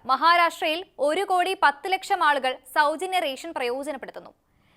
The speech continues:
ജാർഖണ്ഡിൽ ഇത് ഏകദേശം മുപ്പത്തിനാല് ലക്ഷമാണ്. ഹരിയാനയിൽ റേഷൻ പ്രയോജനപ്പെടുത്തുന്നവരുടെ എണ്ണം ഏകദേശം പന്ത്രണ്ട് ലക്ഷമാണ്. രണ്ടായിരത്തി ഇരുപത്തിമൂന്ന് നവംബറിൽ സൗജന്യ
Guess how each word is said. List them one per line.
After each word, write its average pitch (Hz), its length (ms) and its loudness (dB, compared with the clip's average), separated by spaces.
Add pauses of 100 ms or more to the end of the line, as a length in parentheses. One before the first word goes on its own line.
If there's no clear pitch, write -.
(140)
ജാർഖണ്ഡിൽ 320 640 6
ഇത് 302 140 4
ഏകദേശം 311 480 -2
മുപ്പത്തിനാല് 311 720 0
ലക്ഷമാണ്. 214 480 -10 (560)
ഹരിയാനയിൽ 339 560 2 (360)
റേഷൻ 330 340 2
പ്രയോജനപ്പെടുത്തുന്നവരുടെ 349 1000 0
എണ്ണം 247 160 -4 (140)
ഏകദേശം 320 400 -2 (100)
പന്ത്രണ്ട് 330 520 0
ലക്ഷമാണ്. 226 520 -8 (1040)
രണ്ടായിരത്തി 403 480 8
ഇരുപത്തിമൂന്ന് 359 560 0 (140)
നവംബറിൽ 277 440 0 (300)
സൗജന്യ 320 420 2